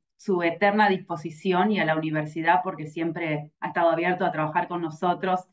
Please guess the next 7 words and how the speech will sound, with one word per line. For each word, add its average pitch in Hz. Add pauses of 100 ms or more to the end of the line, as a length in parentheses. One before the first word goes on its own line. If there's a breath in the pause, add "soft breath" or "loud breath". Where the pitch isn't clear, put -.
(280)
y, 151 (200)
y 170
a, 160
y 180
a 180
desarrollar 175
proyectos. 160